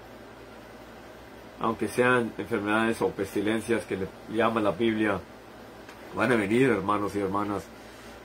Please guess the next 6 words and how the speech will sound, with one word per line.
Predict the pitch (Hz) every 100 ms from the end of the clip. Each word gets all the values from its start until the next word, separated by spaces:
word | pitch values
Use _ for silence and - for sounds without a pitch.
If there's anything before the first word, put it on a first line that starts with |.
| -
pero | 104 110
ahí | 131
es | 135
donde | 131 - 117 110 110
nosotros | 110 - 143 139 139 127 120 - - - - - -
podemos | 113 117 127 135 131 117 -